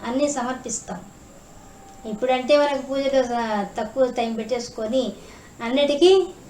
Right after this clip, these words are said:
అక్షతలు, పూలు అవి సమర్పించేస్తున్నాం. నిజానికి గానం, అందరు గానం, గానం, పాట పాడాలి, నాట్యం ఉన్నప్పుడు నాట్యం చేయాలి.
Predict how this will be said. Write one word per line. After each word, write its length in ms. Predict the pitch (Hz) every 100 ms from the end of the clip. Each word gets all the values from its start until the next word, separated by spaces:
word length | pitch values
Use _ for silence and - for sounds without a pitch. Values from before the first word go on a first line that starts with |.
| - - -
అక్షతలు, 500 | 233 - 262 269 285
పూలు 240 | 269 269
అవి 180 | 262 240
సమర్పించేస్తున్నాం. 920 | - 240 240 220 214 196 - 190 180 175
నిజానికి 680 | 202 269 285 294 262 208 196 - - - - 220
గానం, 500 | 196 240 254 269 254 247
అందరు 200 | 240 226
గానం, 580 | 208 240 254 247 233
గానం, 460 | 226 233 240 233 214 -
పాట 180 | 240 247
పాడాలి, 500 | 240 220 214 226 233 - - - -
నాట్యం 420 | 240 254 262 - 254
ఉన్నప్పుడు 260 | 226 226
నాట్యం 360 | 233 254 - 226
చేయాలి. 420 | 208 220 202 175